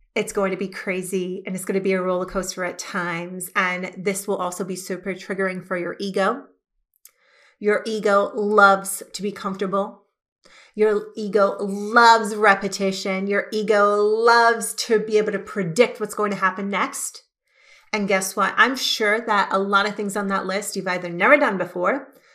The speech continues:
are brand new to your routine, and that means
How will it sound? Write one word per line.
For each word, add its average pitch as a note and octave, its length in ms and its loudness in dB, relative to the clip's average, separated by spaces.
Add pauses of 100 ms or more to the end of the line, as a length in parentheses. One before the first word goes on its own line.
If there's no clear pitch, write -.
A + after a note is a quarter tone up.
(160)
are F3 180 0
brand A#3 260 2
new C4 120 -2
to - 160 -8
your F#3+ 140 0
routine, F#3 580 -6 (300)
and C4 380 2 (100)
that G3+ 300 2
means A3 380 -4